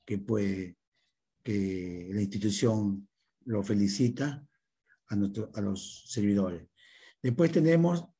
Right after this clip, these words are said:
reclamar ante las instancias y organismos correspondientes de las decisiones que afectan los derechos.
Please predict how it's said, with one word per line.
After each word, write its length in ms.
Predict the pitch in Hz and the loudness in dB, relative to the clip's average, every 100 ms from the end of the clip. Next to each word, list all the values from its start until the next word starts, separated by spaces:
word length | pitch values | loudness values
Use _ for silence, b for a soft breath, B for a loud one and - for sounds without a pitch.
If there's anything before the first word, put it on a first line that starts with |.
| _ _ - | _ _ -6
reclamar 540 | 127 123 135 147 180 | -4 0 2 2 2
ante 260 | 135 123 123 | 0 0 0
las 100 | 117 | 0
instancias 720 | 107 - 165 147 135 170 - | -2 0 0 0 -2 -6 -2
y 40 | |
organismos 480 | 120 113 123 135 147 | -2 0 2 2 0
correspondientes 640 | 143 117 110 120 131 135 123 | -4 -6 -2 -2 -2 -2 -4
de 120 | 110 | -4
las 180 | 104 101 | -6 -6
decisiones 600 | 104 101 98 131 123 123 | -6 -6 -6 -2 -2 -2
que 100 | 104 | -4
afectan 380 | 110 117 117 | -4 -4 -4
los 100 | 101 | -6
derechos. 500 | 98 98 98 - - | -4 -6 -8 -12 -20